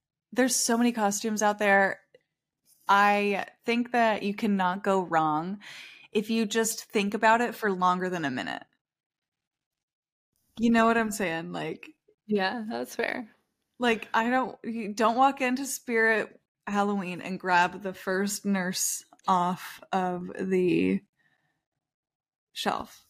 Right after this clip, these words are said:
Speaker 1: you know? Or, like, don't be like Miranda and Rachel, uh, and, as a freshman.
Speaker 2: <laughs> Be a, a profession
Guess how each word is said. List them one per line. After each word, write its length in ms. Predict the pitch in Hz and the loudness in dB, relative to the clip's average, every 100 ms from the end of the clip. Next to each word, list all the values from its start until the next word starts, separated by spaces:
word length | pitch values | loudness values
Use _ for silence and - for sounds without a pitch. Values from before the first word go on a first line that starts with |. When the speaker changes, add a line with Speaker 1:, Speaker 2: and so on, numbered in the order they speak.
| - | -8
Speaker 1:
you 100 | 214 | -4
know? 200 | 190 226 - | -4 -4 -2
Or, 340 | 262 254 220 - _ _ _ _ _ _ _ | 2 2 2 -4 _ _ _ _ _ _ _
like, 140 | 226 208 | -4 0
don't 200 | 226 233 | 0 0
be 120 | 247 | 0
like 280 | 233 220 - | -2 -2 -8
Miranda 500 | 170 196 196 196 190 | -6 -2 -2 0 0
and 140 | 180 | -2
Rachel, 640 | 180 185 185 165 - - _ - | -2 -4 -2 -2 -4 -8 _ -6
uh, 160 | - 175 | -4 -2
and, 220 | 180 175 | -2 -4
as 220 | - 185 185 | -2 -2 -2
a 40 | |
freshman. 680 | 185 185 - - - 226 214 - - - - - - _ _ _ _ _ _ _ - - - - _ - - | -2 -2 -2 -8 -8 -8 -10 -20 -20 -20 -20 -20 -20 _ _ _ _ _ _ _ -16 -14 -14 -16 _ -16 -4
Speaker 2:
<laughs> 140 | 233 | -2
Be 160 | 226 208 | 2 2
a, 200 | 175 - | 0 -4
a 100 | - | -10
profession 840 | - 202 - 202 202 233 226 247 | -8 -8 0 -2 0 -6 -8 -10